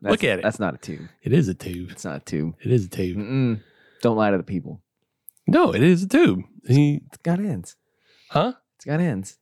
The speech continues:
Speaker 2: Yeah, but you got the ends off and it becomes a tube.
Speaker 1: Yeah, but that's an if that we don't have access to right now. I'm not
Speaker 2: I'll do it
Speaker 1: cutting
Speaker 2: right
Speaker 1: this
Speaker 2: now.
Speaker 1: damn thing about
Speaker 2: I'll do it right now.
Speaker 1: No,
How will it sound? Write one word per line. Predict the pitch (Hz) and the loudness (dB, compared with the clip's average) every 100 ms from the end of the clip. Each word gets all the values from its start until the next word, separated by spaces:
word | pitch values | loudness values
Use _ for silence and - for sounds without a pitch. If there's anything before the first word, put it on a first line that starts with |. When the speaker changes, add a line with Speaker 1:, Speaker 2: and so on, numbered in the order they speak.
| _ | _
Speaker 2:
Yeah, | 262 | 2
but | 147 123 | 2 0
you | 123 | 2
got | 139 | 0
the | - | 2
ends | 156 143 | 2 2
off | 98 117 | 2 4
and | 120 | 4
it | 120 | 4
becomes | 113 131 123 | 4 2 0
a | 120 | 0
tube. | 185 - 135 | 0 0 2
Speaker 1:
Yeah, | 147 | 0
but | 131 | 2
that's | 143 139 | 0 2
an | 143 | 2
if | 147 156 | 2 2
that | 123 | 2
we | 110 160 | 2 2
don't | 160 | 2
have | 127 131 | 0 -2
access | 135 147 - 92 | 0 0 0 -2
to | - 110 | 0 0
right | 90 | 2
now. | 90 87 | 2 2
I'm | 196 | 2
not | 285 | 2
Speaker 2:
I'll | |
do | 139 | 2
it | 131 | 0
Speaker 1:
cutting | - | 2
Speaker 2:
right | 156 | 0
Speaker 1:
this | 147 | 2
Speaker 2:
now. | |
Speaker 1:
damn | 139 139 | 2 0
thing | 127 131 117 | 0 0 0
about | 110 98 | 0 -2
Speaker 2:
I'll | - | 0
do | 117 127 | 2 2
it | |
right | 98 104 | 0 -2
now. | 120 | 4
Speaker 1:
No, | 196 302 269 147 104 | 6 6 4 2 -2